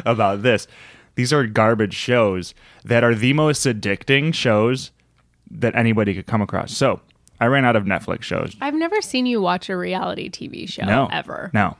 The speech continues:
Speaker 1: So, Liz's niece, Brooke, lives with us, and she's like, "Oh, that's a great show." And I'm like, "Oh, never gonna watch that."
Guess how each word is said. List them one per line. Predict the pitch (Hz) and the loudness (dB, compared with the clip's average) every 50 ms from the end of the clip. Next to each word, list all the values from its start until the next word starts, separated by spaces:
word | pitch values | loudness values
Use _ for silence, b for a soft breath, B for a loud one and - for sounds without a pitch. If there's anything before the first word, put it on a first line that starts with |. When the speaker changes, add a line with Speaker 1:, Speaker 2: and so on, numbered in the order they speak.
| _ _ | _ _
Speaker 1:
So, | - - - 120 107 104 101 90 - - | -8 -2 0 2 2 4 2 2 0 -4
Liz's | - - 104 107 120 131 131 147 151 127 113 | -6 -4 0 2 2 2 2 2 0 2 2
niece, | 117 117 113 113 113 107 - - | 2 4 4 4 2 2 -2 -8
Brooke, | - - 98 - 95 95 98 - - - | -10 -12 -6 -2 0 0 0 -2 -4 -6
lives | 87 90 82 87 | -6 -6 -2 -2
with | 95 95 - | -2 0 0
us, | 98 92 92 - - - _ _ _ _ _ _ _ _ | 0 -2 -2 -4 -10 -14 _ _ _ _ _ _ _ _
and | - 117 101 98 95 95 95 95 95 95 95 92 90 - - _ _ _ - | -4 -2 0 0 0 2 2 2 2 0 -2 -2 -4 -6 -10 _ _ _ -12
she's | - - 117 113 104 98 | -8 -2 0 0 2 2
like, | 107 101 98 90 - _ - | 2 0 0 -2 -6 _ 0
"Oh, | 117 107 | 2 2
that's | 95 98 101 - | 2 2 0 -2
a | 113 101 | -2 -2
great | 104 101 95 78 | 0 0 -2 -2
show." | - - 123 120 101 90 - - _ | 0 2 2 2 2 2 -2 -10 _
And | - 101 101 | -8 -6 -6
I'm | 95 95 | -6 -6
like, | 92 90 87 - | -8 -8 -6 -2
"Oh, | - 131 117 90 - _ _ | 0 2 2 0 -2 _ _
never | 85 87 90 104 113 113 120 117 | -10 -4 0 2 2 2 2 2
gonna | 107 110 104 98 | 2 2 2 2
watch | 98 98 95 95 - - - | 2 2 2 0 -2 -4 -4
that." | 95 85 82 - | -2 -2 -4 -6